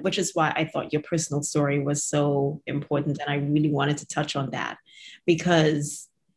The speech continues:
the, the, the connection of your personal story to the mission that you're pushing makes people understand the why. 'Cause other than that, the, the, the reality is, you know, there is an issue of colorism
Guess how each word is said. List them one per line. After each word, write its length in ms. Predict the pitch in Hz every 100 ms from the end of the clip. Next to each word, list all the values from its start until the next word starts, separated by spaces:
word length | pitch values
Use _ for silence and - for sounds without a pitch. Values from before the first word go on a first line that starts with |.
| _ _
the, 400 | 170 185 - - 147
the, 220 | 175 156
the 120 | 165
connection 800 | 160 196 190 180 220 - 165 156
of 120 | 151
your 120 | 156 151
personal 440 | 165 156 151 147
story 520 | 147 156 151 147 147 147
to 100 | -
the 120 | 143 147
mission 420 | 156 - 170 151
that 240 | 143 143
you're 100 | 143
pushing 720 | - 202 214 - 151 147 147 - _ _ _
makes 320 | 180 170 165 -
people 300 | 175 170 -
understand 560 | 151 147 - 139 147
the 80 | 151
why. 640 | 143 143 - 82 110 156 - _ _
'Cause 140 | 170 165
other 160 | 165
than 200 | 165 170
that, 420 | 170 220 165 160 160
the, 80 | 156 -
the, 140 | 156
the 180 | 151 156
reality 680 | 160 151 175 214 - 156
is, 460 | 143 143 147 147 - -
you 140 | 165
know, 420 | 151 147 147 -
there 360 | - - 160 156
is 240 | 175 196
an 80 | 185
issue 260 | 165 156 156
of 140 | 143
colorism 720 | - 147 - - - - 143